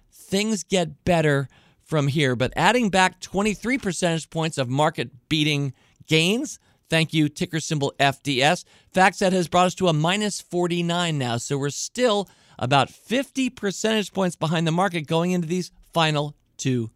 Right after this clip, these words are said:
companies. And so the fourth stock the world needed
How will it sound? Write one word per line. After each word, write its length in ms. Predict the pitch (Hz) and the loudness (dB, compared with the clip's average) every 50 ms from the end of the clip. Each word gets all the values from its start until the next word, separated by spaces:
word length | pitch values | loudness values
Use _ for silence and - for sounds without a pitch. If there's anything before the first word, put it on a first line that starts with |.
| _ _ _ | _ _ _
companies. 560 | - 147 135 123 - 104 95 90 - - - _ _ _ _ _ _ _ _ _ _ _ _ _ _ _ _ _ _ _ | -6 -6 -6 -4 -6 -8 -10 -12 -16 -20 -20 _ _ _ _ _ _ _ _ _ _ _ _ _ _ _ _ _ _ _
And 160 | - 131 160 - | -6 -4 -4 -2
so 260 | - 196 190 185 180 | 2 4 4 4 4
the 300 | 165 180 190 185 160 - | 4 0 0 -2 -2 -6
fourth 560 | _ - - - 208 240 285 330 311 - - - - | _ -18 -6 -2 0 2 2 2 0 -4 -8 -14 -12
stock 520 | - - - 165 151 139 123 117 - - - | -10 -4 0 4 4 4 4 2 0 -6 -8
the 140 | - 123 139 | -4 -2 -2
world 400 | 135 135 143 143 135 127 120 117 - - | 0 2 2 2 2 2 0 -2 -6 -4
needed 420 | 123 135 139 135 131 131 117 110 | 0 0 2 2 2 2 0 -2